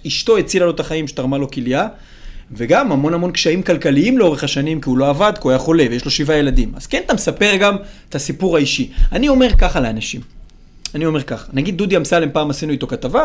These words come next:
ואז... אה, אה, לא באנשים, בזה, ואז אמרתי לו, "תראה, מי שאוהב אותך, יאהב אותך יותר. מי ששונא אותך, ישנא אותך יותר. מי שבאמצע,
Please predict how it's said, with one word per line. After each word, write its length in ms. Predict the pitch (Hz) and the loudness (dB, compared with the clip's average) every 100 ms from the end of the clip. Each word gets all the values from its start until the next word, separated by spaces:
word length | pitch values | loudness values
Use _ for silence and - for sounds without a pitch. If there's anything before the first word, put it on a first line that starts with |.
| 226 | 0
ואז... 360 | 156 151 - | -2 -4 -6
אה, 40 | 147 | -6
אה, 500 | 120 117 117 113 117 117 - - - - - | -6 -6 -6 -8 -8 -12 -20 -20 -20 -20 -4
לא 100 | 160 | 0
באנשים, 440 | 180 175 - 254 165 | 2 0 0 0 2
בזה, 240 | 143 202 190 | 2 2 2
ואז 160 | 185 | 0
אמרתי 240 | 185 190 170 | 0 0 0
לו, 60 | |
"תראה, 200 | 147 127 104 - - | -2 -4 -6 -10 -2
מי 80 | 247 | 0
שאוהב 360 | - 208 220 | 4 4 4
אותך, 200 | 247 - 269 262 - - | 2 -2 -2 -4 -12 -4
יאהב 220 | 151 175 | 2 2
אותך 140 | 185 - | 0 -2
יותר. 320 | 151 - 107 - - - - - - - - - - - - - - - - - | -2 -2 -6 -8 -20 -20 -20 -20 -20 -20 -20 -20 -20 -20 -20 -20 -20 -20 -20 -2
מי 100 | 240 | 2
ששונא 440 | 254 240 - 165 - | 2 2 0 0 2
אותך, 300 | 196 - 139 180 - - - - - - | 0 -2 -4 -6 -12 -20 -20 -20 -14 -8
ישנא 340 | - - 254 | -4 0 2
אותך 220 | 202 - | 2 0
יותר. 300 | 113 107 - - - - - - - - | -6 -10 -14 -18 -20 -20 -20 -20 -20 -6
מי 100 | 185 | 0
שבאמצע, 640 | 247 254 240 240 254 - | 2 2 4 4 4 4